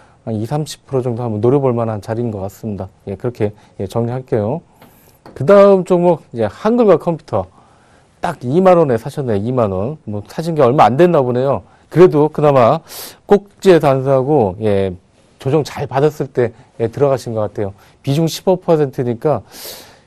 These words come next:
예, 한글과 컴퓨터도 실적, 뭐, 올해, 아, 작년이죠. 야, 작년 굉장히 좋았어요.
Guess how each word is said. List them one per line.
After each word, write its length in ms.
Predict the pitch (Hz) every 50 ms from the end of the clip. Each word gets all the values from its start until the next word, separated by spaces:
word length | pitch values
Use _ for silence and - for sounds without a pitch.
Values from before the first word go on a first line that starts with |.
| _ _ _ _ -
예, 100 | 180 180
한글과 320 | 156 170 214 240 233 220
컴퓨터도 560 | - 214 208 185 185 - - 185 165 175 196
실적, 540 | 175 - - 220 214 - - 190 180 156 - _ -
뭐, 160 | 147 147 139
올해, 260 | 147 156 170 165 151 143 - _ _ _ _ _ _ _ _ _ _ _
아, 140 | - 127 123
작년이죠. 720 | - - 143 147 165 170 156 139 113 113 110 127 156 151 147
야, 140 | 135 131
작년 400 | 127 - 160 160 160 156 139 135 -
굉장히 240 | - 160 175 180 143
좋았어요. 600 | - - 190 202 196 - 160 127 117 120 143